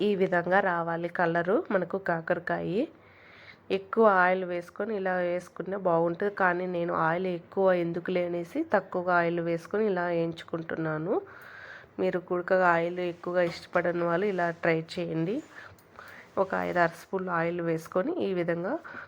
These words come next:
కాకరకాయ వేయించుకొని ఒక పక్కన ప్లేట్లో పెట్టుకోండి. ఇప్పుడు ఇంకొంచెం ఉంది కదా ఆయిల్ కడాయిలో, ఇంకొంచెం ఆయిల్ వేసుకోవాలి. ఒక రెండు స్పూన్లు ఆయిల్ వేసుకొని, రెండు కానీ మూడు స్పూన్లు కానీ ఆయిల్ వేసుకోవాలి. ఆయిల్ అనేది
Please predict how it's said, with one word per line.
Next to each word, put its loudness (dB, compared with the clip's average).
కాకరకాయ 2
వేయించుకొని -2
ఒక -2
పక్కన 0
ప్లేట్లో -2
పెట్టుకోండి. -2
ఇప్పుడు 2
ఇంకొంచెం 0
ఉంది -2
కదా 4
ఆయిల్ 2
కడాయిలో, 2
ఇంకొంచెం -2
ఆయిల్ 2
వేసుకోవాలి. 0
ఒక -8
రెండు -4
స్పూన్లు -4
ఆయిల్ 2
వేసుకొని, 0
రెండు 4
కానీ 4
మూడు -2
స్పూన్లు -2
కానీ 0
ఆయిల్ 2
వేసుకోవాలి. -2
ఆయిల్ 2
అనేది -2